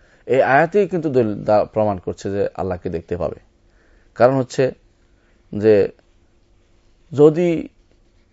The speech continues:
মুসা আলাইহিস সালাম যদি আল্লাহর কালিম হয়ে থাকেন, আল্লাহ তাআলা কথা বলে থাকেন, আল্লাহ তাআলার উলুল আজম মিনার রসুল, একজন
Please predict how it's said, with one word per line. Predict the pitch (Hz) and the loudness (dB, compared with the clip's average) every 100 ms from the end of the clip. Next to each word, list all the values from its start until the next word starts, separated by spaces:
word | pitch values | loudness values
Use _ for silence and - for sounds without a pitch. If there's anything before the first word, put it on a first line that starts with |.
| _ _ _ _ _ _ _ - | _ _ _ _ _ _ _ -4
মুসা | 175 185 196 | -2 2 4
আলাইহিস | 175 170 | 6 6
সালাম | - 160 156 151 | 4 2 2 2
যদি | 127 120 120 113 - _ _ _ _ _ _ _ _ _ _ _ | -2 -4 -4 -6 -12 _ _ _ _ _ _ _ _ _ _ _
আল্লাহর | - 117 113 | 0 4 2
কালিম | - 107 135 135 | 2 -2 0 -2
হয়ে | 107 90 | -4 -8
থাকেন, | 95 92 90 _ | -12 -16 -18 _
আল্লাহ | - 110 107 | -6 -4 -2
তাআলা | 107 101 | -4 -4
কথা | 104 123 | -6 -6
বলে | 107 95 | -6 -6
থাকেন, | 95 90 - - | -10 -14 -16 -10
আল্লাহ | 101 101 | -8 -2
তাআলার | 107 107 95 - 92 90 | 0 -2 -4 -12 -12 -8
উলুল | 107 107 | -4 0
আজম | 110 131 127 | 0 0 -4
মিনার | 110 104 | -6 -6
রসুল, | 143 113 92 _ _ _ _ _ | -6 -8 -12 _ _ _ _ _
একজন | - 110 120 131 131 | -6 -2 -2 -2 -4